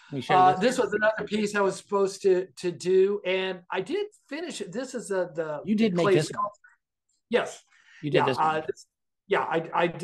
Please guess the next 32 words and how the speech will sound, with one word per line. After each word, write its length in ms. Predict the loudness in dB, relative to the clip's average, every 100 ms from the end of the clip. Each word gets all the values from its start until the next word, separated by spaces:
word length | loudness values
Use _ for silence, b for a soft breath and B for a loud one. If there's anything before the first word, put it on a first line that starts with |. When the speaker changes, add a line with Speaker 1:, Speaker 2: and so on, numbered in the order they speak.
| -2
Speaker 2:
I 100 | 0
did 220 | 2 2
this. 200 | 2 -2
This 180 | -6 -8
is 60 | -20 -6
two, 360 | -2 -2 -4 -14 _ -12
uh, 200 | -8 -8
different 340 | -6 -8 -8 -6
pictures 320 | -6 -6 -10
of 120 | -10
it. 100 | -12 B B B B B
And 180 | 0 2
I 100 | 2
did 240 | 0 -4
finish 460 | -4 0 0 0 -2
it 220 | 0 0 -4
and, 560 | -2 -2 -2 -4 -6 -12 _ -18 -14
uh, 120 | -10
do 220 | -4 -4
a 40 |
painted 360 | -2 -4 -4 -4
version 440 | -6 -6 -8 -10 -12
and 100 | -12
everything 440 | -12 -10 -10 -12 -12
with 160 | -12 -12
glass 380 | -6 -6 -6 -8
eyes 340 | -10 -8 -12
and 80 | -16
stuff. 280 | -16 -14 -16 _ b b b b
Um, 300 | -6 -4 -6 -16 _ b b b 2
all 220 | 4 4
these 220 | 2